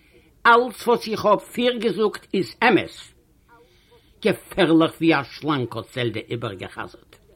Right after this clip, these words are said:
ער שטיצט, האט זעלדע געפילט, ווי שטארק עס קלאפט איר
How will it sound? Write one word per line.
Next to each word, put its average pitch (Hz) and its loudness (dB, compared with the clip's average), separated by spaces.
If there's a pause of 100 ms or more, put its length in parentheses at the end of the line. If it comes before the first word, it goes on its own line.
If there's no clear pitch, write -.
(1300)
ער 135 4
שטיצט, - -6 (540)
האט - -2
זעלדע 196 2
געפילט, 160 0
ווי 139 -10
שטארק 131 -4
עס 127 -10
קלאפט - -12
איר 110 -10